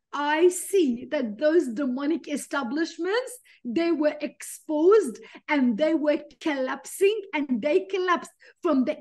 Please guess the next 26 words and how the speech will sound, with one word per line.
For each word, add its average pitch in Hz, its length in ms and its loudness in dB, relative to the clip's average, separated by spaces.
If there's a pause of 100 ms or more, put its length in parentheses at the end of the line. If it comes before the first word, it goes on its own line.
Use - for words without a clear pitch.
(140)
inside 359 880 0 (100)
out. 311 340 -2 (380)
And 330 140 -4
I 330 80 -4
said 440 320 -2
to 453 160 4
the 349 160 0
Lord, 330 160 0 (200)
"Why 359 160 0 (200)
is 349 160 -6
that 349 260 0
so 302 440 -6
important? 240 760 0 (340)
Why 370 460 0
did 427 180 0
they 359 160 4
not 302 320 0
collapse 311 420 -4
from 277 200 0
the 302 140 -4 (100)
outside 311 640 -2 (100)
in?" 247 400 6 (160)
He 311 140 6
said - 320 -2
to 330 100 0
me, 269 320 -2